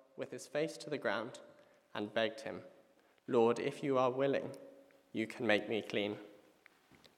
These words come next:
Jesus reached out his hand and touched the man. "I am willing," he said, "be clean." And immediately the leprosy left him.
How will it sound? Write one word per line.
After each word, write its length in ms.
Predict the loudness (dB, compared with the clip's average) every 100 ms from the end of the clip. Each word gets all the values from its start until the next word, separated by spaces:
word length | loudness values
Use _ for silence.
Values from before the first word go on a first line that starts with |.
| _ -20 -20 -20 -4
Jesus 400 | 0 2 2 4
reached 300 | 4 4 6
out 280 | 6 6 4
his 180 | -2
hand 400 | 0 0 0 -2 -8 -20 -20 -20 -2
and 200 | 2 2
touched 420 | 6 4 4 0
the 60 | 2
man. 300 | 4 4 0 -12 -18 -20 _ -20 -20 -20 -20 -6 8
"I 140 | 10
am 280 | 12 10 10
willing," 440 | 8 6 2 -4 -4
he 120 | -6
said, 380 | -2 0 0 -4 -14 -10 4
"be 100 | 4
clean." 380 | 4 2 2 0 -6 -18 -20 -20 _ -20 -20 -20 -8 6
And 160 | 10
immediately 720 | 10 12 12 10 6 8 6 4 -8 4
the 80 | 12
leprosy 500 | 12 10 2 2 6
left 340 | 6 4 -4
him. 160 | -6